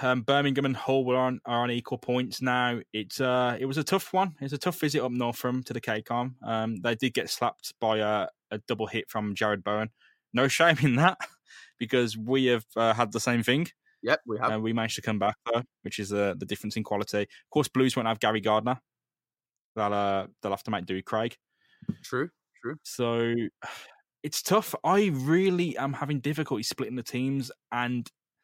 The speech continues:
Speaker 1: the table isn't a great way of doing so 'cause the current table, um, we are, we aren't that far off. We're forty-eight, so we're on forty-eight points. They've got fifty. A win for us completely leapfrogs them.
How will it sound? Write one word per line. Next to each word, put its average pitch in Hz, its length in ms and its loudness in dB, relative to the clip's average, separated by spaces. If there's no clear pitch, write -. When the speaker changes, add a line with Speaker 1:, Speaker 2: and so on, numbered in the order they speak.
Speaker 1:
the 120 60 -4
table 160 640 0
isn't 135 360 -2
a 120 100 0
great 117 340 0
way 117 200 0
of 107 100 -6
doing 120 240 0
so 123 200 -2
'cause - 260 -8
the 113 120 -4
current 120 640 -4
table, 107 560 -4
um, 101 340 -4
we 113 220 -4
are, 135 340 -4
we 127 160 -8
aren't 143 240 -4
that 123 180 -8
far 123 360 0
off. 135 180 -4
We're 135 60 -2
forty-eight, 123 580 0
so 127 160 -2
we're 139 60 2
on 135 40 2
forty-eight 123 440 2
points. 120 220 -2
They've 120 120 0
got - 160 -6
fifty. 117 520 -2
A 120 60 -2
win 123 500 2
for 127 220 0
us 117 160 -2
completely 110 640 -4
leapfrogs 110 560 -2
them. 123 180 -2